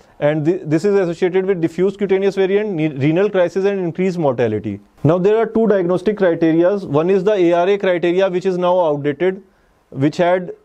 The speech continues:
uh, single ma-, major criterion in the form of scleroderma proximal to the digits, affecting limbs, face, neck or trunk,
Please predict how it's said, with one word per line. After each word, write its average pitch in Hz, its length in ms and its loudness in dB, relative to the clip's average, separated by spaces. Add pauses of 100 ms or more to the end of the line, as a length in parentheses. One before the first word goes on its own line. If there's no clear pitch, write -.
(100)
uh, 147 340 2
single 180 340 0
ma-, 190 260 0
major 170 280 0
criterion 180 460 -2
in 185 140 -4
the 180 80 0
form 170 220 -2
of 185 120 -2
scleroderma 175 640 0
proximal 185 440 -2
to 190 120 -2
the 196 100 2
digits, 156 520 -2 (480)
affecting 170 560 0
limbs, 170 400 -2
face, 185 500 -2
neck 156 280 -2
or 190 140 2
trunk, 110 420 -6